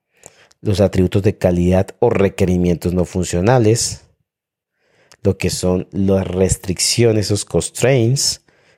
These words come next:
que pueden ser de tiempo, presupuesto, tecnología, persona, organización,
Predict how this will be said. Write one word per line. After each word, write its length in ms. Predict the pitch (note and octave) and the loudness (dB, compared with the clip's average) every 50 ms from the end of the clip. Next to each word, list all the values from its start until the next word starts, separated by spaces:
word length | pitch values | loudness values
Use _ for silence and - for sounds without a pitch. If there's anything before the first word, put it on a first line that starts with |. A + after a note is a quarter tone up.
| _ | _
que 140 | - - F2 | -10 -10 -8
pueden 260 | - - F#2 F#2 F2+ | -4 -2 0 0 0
ser 300 | E2+ - G2 F#2+ F#2+ G#2+ - - _ _ _ - | 0 2 2 2 2 0 -4 -12 _ _ _ -8
de 200 | - F#2 F2+ E2+ | 0 0 0 0
tiempo, 720 | - - - G2 G2 G2 G2 G2 - G2+ G#2 G2 - _ _ _ _ - | 0 0 0 2 2 2 0 0 -2 -2 -2 -2 -6 _ _ _ _ -8
presupuesto, 840 | - E2+ D#2+ - E2 - - F2+ F2+ F2+ - - - F#2 F#2 - _ _ _ - | -6 -6 -4 -4 -6 -4 0 0 0 0 0 -4 -6 -6 -8 -8 _ _ _ -12
tecnología, 800 | F2+ E2 D#2+ D#2+ D#2 D#2 D2+ - - G#2 G#2 G2 F#2 F2+ E2+ - - - _ _ _ _ - | -10 -10 -10 -10 -12 -12 -12 -8 -2 2 2 4 4 2 0 -2 -8 -20 _ _ _ _ -8
persona, 480 | - D2+ D2 - - G#2 F#2+ F2+ F2+ | -8 -6 -6 -2 0 2 2 2 2
organización, 840 | F2 E2+ D#2 E2 D#2+ D#2 D2+ E2 D2 - - C3 C3 A#2 B2 C3+ - | 0 0 0 -2 -2 -2 -2 -4 -4 0 0 2 2 2 -2 -4 -8